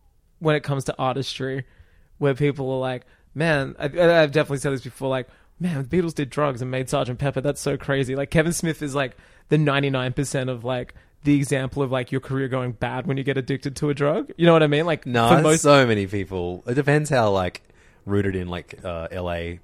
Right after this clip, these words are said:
Speaker 2: culture you are.
Speaker 1: Well, that's what I mean.
Speaker 2: Yeah.
Speaker 1: Ninety-nine percent of it, like, that, that's the other ninety-nine percent.
Speaker 2: Oh, right, sure, yeah,
Speaker 1: That's
Speaker 2: yeah.
Speaker 1: what I mean. It is everybody.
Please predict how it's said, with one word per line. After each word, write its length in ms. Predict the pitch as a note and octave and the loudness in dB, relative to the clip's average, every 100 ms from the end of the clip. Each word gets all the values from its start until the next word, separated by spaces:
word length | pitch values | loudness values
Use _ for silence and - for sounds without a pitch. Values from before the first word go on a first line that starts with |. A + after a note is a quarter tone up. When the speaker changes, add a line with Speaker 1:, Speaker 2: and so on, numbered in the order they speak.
| - | -8
Speaker 2:
culture 380 | A#2 G#2 - | -6 -6 -6
you 200 | F#2 F2 | -4 -4
are. 240 | E2 E2 E2 | -4 -6 2
Speaker 1:
Well, 120 | G3+ | 6
that's 80 | F#3 | 8
what 100 | F#3 | 6
I 60 | F3 | 6
mean. 80 | D3 | 4
Speaker 2:
Yeah. 60 | |
Speaker 1:
Ninety-nine 360 | D3+ D#3 D3+ D3 | 4 4 2 0
percent 320 | D3 - D3 | -2 0 0
of 100 | C3 | 0
it, 180 | B2+ - - | -4 -6 0
like, 260 | D3+ - | 0 4
that, 180 | D#3+ D3 | 4 6
that's 220 | D#3+ - | 6 4
the 140 | D3 D3 | 2 2
other 160 | C#3+ | 4
ninety-nine 360 | C#3 C#3 C#3 C3 | 2 0 0 0
percent. 200 | A#2+ A2+ | 2 4
Speaker 2:
Oh, 40 | |
right, 160 | G#2 F#2+ | 4 2
sure, 200 | G2 F2+ | 0 -2
yeah, 120 | F2 | 4
Speaker 1:
That's 180 | E3 E3 | 4 6
Speaker 2:
yeah. 60 | |
Speaker 1:
what 60 | D#3 | 4
I 40 | |
mean. 220 | C3 D3+ C3 | 4 2 2
It 100 | C3 | 2
is 120 | C#3+ | 2
everybody. 640 | C#3+ C#3 C#3+ C3 B2+ B2+ | 2 2 0 0 -4 -8